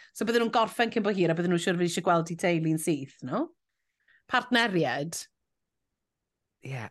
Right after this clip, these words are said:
Speaker 2: dwi'n bo-, ma' rai-, dwi recno bod 'na frec 'di bod cyn ffilmio'r, yr final.
Speaker 1: O, ti'n
Speaker 2: O
Speaker 1: meddwl?
Speaker 2: ddwr-, o ddiwrnod, a day off.
Speaker 1: Falle, ie.
Speaker 2: Cael y teulu gyd lawr. Anyway, we're going deep fan hyn, yn dydyn.
Speaker 1: Oh, we're going, we're going into,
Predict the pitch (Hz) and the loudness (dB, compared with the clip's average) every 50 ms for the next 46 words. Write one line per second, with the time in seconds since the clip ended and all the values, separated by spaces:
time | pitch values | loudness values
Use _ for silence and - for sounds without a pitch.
0 | - - - 127 123 - 107 147 147 160 160 160 160 - 156 - 170 185 170 165 | -14 -16 -10 -6 -4 -4 -2 -2 0 2 2 2 0 -2 -4 -4 -4 -4 -4 -4
1 | - 147 131 139 131 127 117 131 135 139 127 120 - - - 120 117 113 - - | -4 -6 -6 -6 -6 -6 -4 -2 -2 0 0 -2 -4 -8 -8 -6 -6 -6 -6 -8
2 | - 131 117 107 - - 131 123 113 113 107 101 101 - _ _ _ _ _ - | -10 -12 -12 -12 -10 -8 -6 -6 -6 -6 -6 -6 -8 -10 _ _ _ _ _ -12
3 | 123 110 - 110 104 98 85 76 69 - _ _ _ _ _ - 226 196 202 202 | -12 -10 -8 -8 -10 -10 -12 -14 -16 -18 _ _ _ _ _ -10 -4 -2 -2 -2
4 | 196 - - 330 415 440 - 381 - - 160 151 143 - 147 147 135 143 143 127 | -2 0 0 2 2 4 4 4 4 4 4 2 0 0 2 2 4 2 0 0
5 | 117 117 113 104 101 - 113 - - 147 143 147 143 131 101 90 92 95 - - | -2 -4 -6 -6 -6 -8 -10 -4 0 0 2 2 2 2 0 -2 -4 -8 -14 -20
6 | - - _ _ _ _ _ _ - 202 - - - 175 170 170 175 170 165 165 | -20 -20 _ _ _ _ _ _ -6 -6 -4 -2 0 0 2 2 2 0 0 0
7 | 170 170 170 165 - 117 117 113 - - 127 113 110 104 107 104 110 101 95 92 | -2 -4 -6 -6 -6 -6 -6 -6 -6 -6 -8 -8 -8 -8 -8 -8 -6 -6 -8 -10
8 | - _ _ _ - 117 113 104 95 90 95 - - 101 98 95 92 - - 104 | -14 _ _ _ -16 -14 -12 -12 -12 -14 -14 -14 -12 -12 -12 -12 -14 -12 -12 -12
9 | 98 92 95 _ - - - 95 92 90 85 87 90 - - 101 - 98 104 113 | -12 -12 -14 _ -20 -20 -20 -18 -18 -18 -18 -20 -18 -16 -16 -16 -16 -18 -20 -20
10 | _ _ _ _ _ - 196 202 180 175 185 180 196 - 214 208 208 196 214 226 | _ _ _ _ _ -10 -6 -4 -2 0 0 0 2 2 4 4 4 4 4 2
11 | - 226 208 208 196 202 190 - 220 | 4 4 4 4 4 2 4 4 4